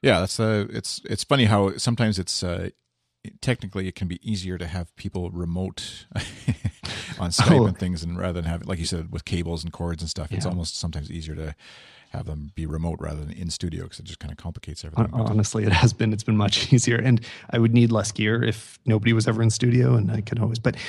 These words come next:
Speaker 2: the challenge is, like, when I wanna bring in guests, um, there's people I know in, in, in other cities I'd love to bring in, but they don't have a real microphone. Um,
Speaker 1: Right.
Speaker 2: and it doesn't, I don't want it to be distractingly bad.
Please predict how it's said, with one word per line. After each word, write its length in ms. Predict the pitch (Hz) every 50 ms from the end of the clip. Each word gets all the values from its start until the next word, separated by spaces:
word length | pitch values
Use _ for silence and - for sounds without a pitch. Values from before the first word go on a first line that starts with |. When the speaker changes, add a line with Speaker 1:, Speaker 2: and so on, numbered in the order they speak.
| - -
Speaker 2:
the 80 | -
challenge 420 | 135 - 165 165 180 190 180 143 117
is, 140 | 110 95
like, 180 | 101 104 104 104
when 120 | 113 113 110
I 40 | 107
wanna 220 | 107 113 135 156
bring 200 | 147 135 120 107
in 80 | 101 101
guests, 580 | 101 101 104 107 110 104 - - - - - -
um, 380 | - - 98 95 95 95 98 95 - _ _ _ _ _ _ _ _ _ _ - -
there's 140 | 95 120 107
people 220 | - 139 - 120
I 60 | 113 113
know 180 | 117 110 107
in, 100 | 107 101 -
in, 300 | - 104 98 98 - - -
in 320 | 123 104 98 98 98 101 -
other 140 | 135 131 160
cities 260 | 147 - 151 135 117
I'd 120 | 110 107 104
love 200 | 110 123 139 -
to 80 | -
bring 200 | 123 110 110 107 113
in, 180 | 131 147 139
but 160 | 107 101 101 92
they 100 | 104 104
don't 300 | 101 - 104 101 107 104 - - _ -
have 240 | 92 95 101 95
a 40 | -
real 160 | 98 101 98
microphone. 560 | 98 104 120 143 - 120 - - - - 123 - - - - - - - - - - - - _ _
Um, 160 | - 101 98
Speaker 1:
Right. 300 | 98 98 98 95 95 - - _ _ _ _ _ _ _
Speaker 2:
and 260 | - 110 110 113 107 110 -
it 80 | - 120
doesn't, 300 | 127 143 165 175 - - - - - - - - - _ _ _ - - - -
I 80 | - 120
don't 240 | 120 131 135 143 104
want 220 | 110 110 113 120
it 60 | 110 104
to 80 | - 101
be 100 | 101 107
distractingly 680 | 104 104 - - 107 101 101 98 - 107 104 101 98
bad. 340 | 98 - - - - - -